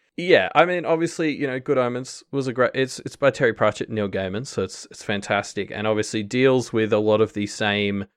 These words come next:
uh, you know, well, it shares a lot of source material. Uh, you know, they're both dealing with a lot of, uh, theological stuff.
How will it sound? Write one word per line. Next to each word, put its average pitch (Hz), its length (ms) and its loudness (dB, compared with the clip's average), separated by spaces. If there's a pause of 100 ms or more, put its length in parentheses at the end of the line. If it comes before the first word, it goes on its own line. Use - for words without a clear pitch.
(340)
uh, 92 600 4 (200)
you - 400 -8
know, 98 240 0
well, 135 140 6
it 151 260 4
shares 170 400 2
a 131 120 4
lot 127 120 6
of 104 120 2
source - 360 0
material. 85 560 -6 (160)
Uh, 92 380 -4
you 98 100 -4
know, 92 120 -6
they're 98 100 -2
both 95 240 -4
dealing 95 240 -4
with 92 100 -6
a 95 60 -4
lot 92 140 0
of, - 300 -8
uh, 95 260 -4 (180)
theological 95 640 -2
stuff. - 400 -2